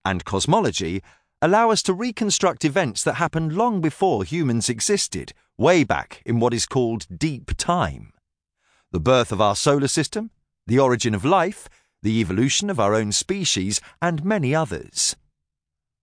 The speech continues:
Archaeology and history help us to understand our own past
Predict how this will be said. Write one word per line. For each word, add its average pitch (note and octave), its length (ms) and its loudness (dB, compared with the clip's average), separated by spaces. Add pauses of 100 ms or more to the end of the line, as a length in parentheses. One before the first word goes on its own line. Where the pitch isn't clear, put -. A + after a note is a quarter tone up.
(220)
Archaeology F#3 800 2
and D3 240 -2
history - 600 -6 (240)
help A3 300 0
us A3+ 180 -2
to C3+ 160 2
understand C#3 760 0
our G2 260 2
own E3+ 340 0
past G#2+ 460 -2